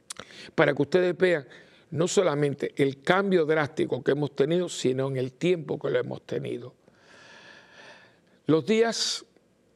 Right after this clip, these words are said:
se dice de a-, de hecho me mandaron un, un, eh, un programa, lo puse en la parroquia porque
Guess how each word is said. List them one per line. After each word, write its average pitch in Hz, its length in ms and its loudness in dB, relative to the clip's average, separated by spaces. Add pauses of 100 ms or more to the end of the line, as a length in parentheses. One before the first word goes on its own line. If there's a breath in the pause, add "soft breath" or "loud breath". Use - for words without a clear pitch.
se - 260 2
dice 147 380 0
de 139 120 2
a-, 151 200 0 (180)
de 139 120 2
hecho 156 220 2
me 139 120 -2
mandaron 151 440 0
un, 170 540 0 (200)
un, 143 680 -2 (460)
eh, 151 280 -4
un 156 420 -10
programa, 156 600 0 (480 soft breath)
lo 139 120 -4
puse - 280 -2
en 135 80 2
la 135 80 0
parroquia 147 500 -2
porque 131 480 -4